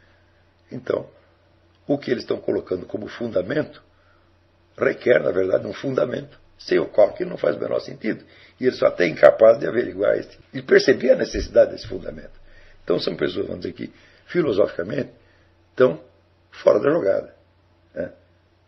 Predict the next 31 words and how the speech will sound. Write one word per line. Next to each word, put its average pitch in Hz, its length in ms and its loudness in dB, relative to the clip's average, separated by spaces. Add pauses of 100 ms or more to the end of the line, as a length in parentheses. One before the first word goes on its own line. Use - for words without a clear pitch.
(280)
São 92 180 -4
primários, 90 560 -6
são - 120 -12
pessoas, - 520 -14 (300)
ah, - 100 -18 (360)
bobas, - 540 -6
né? - 140 -12 (300)
Apenas. - 400 -16 (1700)
Portanto, - 340 0
para - 140 2
uma 113 80 -2
declaração 110 440 0
ser 113 140 0
considerada 98 320 -2
verdadeira, 87 580 -2 (640)
ela 101 160 4
deve 107 220 2
ser, - 260 -2 (160)
ah, 82 160 0
possível - 720 -4
de - 80 -10
ser 131 200 0
testada - 680 2 (640)
para 101 160 2
encontrar 113 360 -2
evidência 113 520 -4
ou - 80 -4
provas 98 260 0
através - 280 -4
de - 60 -4
repetidos - 460 -6